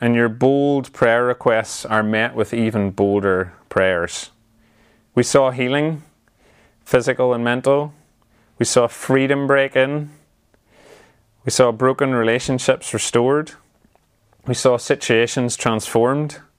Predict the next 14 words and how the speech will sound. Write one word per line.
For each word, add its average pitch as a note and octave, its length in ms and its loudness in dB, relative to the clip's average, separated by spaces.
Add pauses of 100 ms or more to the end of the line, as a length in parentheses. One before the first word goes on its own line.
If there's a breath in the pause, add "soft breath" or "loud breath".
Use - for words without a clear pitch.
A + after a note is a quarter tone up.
(960)
Our A#2 140 0
faith D3 400 0
increased - 800 -4 (360 soft breath)
as A2 160 0
we A#2 120 2
brought A#2+ 260 2
each B2+ 180 -4
other, A2+ 340 0 (140)
other A2+ 300 2
to A2 140 -2
the G2+ 80 -6
feet - 340 -4
of G#2+ 140 -2
Jesus G#2 580 -2